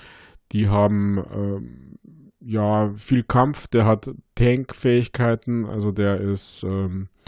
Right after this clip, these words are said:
ausgeglichen, natürlich Nahkampf, was den aber auszeichnet und das weiß ich jetzt natürlich am besten ist, weil ich den nämlich genommen habe, ich dachte, ich will jemanden vorn, bin aber vielleicht mit meiner persönlichen Entscheidung <laughs> gar nicht so zufrieden,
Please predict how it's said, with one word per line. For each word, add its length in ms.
ausgeglichen, 1040
natürlich 500
Nahkampf, 600
was 320
den 180
aber 220
auszeichnet 640
und 380
das 300
weiß 200
ich 60
jetzt 220
natürlich 420
am 120
besten 360
ist, 260
weil 240
ich 140
den 140
nämlich 260
genommen 180
habe, 200
ich 60
dachte, 360
ich 180
will 160
jemanden 300
vorn, 320
bin 160
aber 200
vielleicht 360
mit 100
meiner 260
persönlichen 520
Entscheidung 380
<laughs> 20
gar 100
nicht 100
so 180
zufrieden, 800